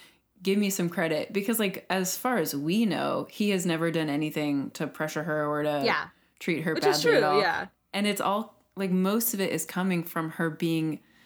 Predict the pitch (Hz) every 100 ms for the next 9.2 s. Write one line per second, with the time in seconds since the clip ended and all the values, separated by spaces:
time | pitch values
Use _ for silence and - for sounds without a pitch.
0 | _ - 269 370 381 294 247 196 170 160
1 | 185 220 180 - 160 165 160 165 160 170
2 | 165 - - 170 170 - 160 - - 170
3 | 170 - 160 - 143 - 175 151 139 147
4 | 143 147 156 143 - 151 156 156 - -
5 | - - - - - 185 160 175 165 156
6 | - - - - - - - - - -
7 | _ - 240 226 220 - - - - _
8 | _ _ - 190 175 165 165 226 190 160
9 | 160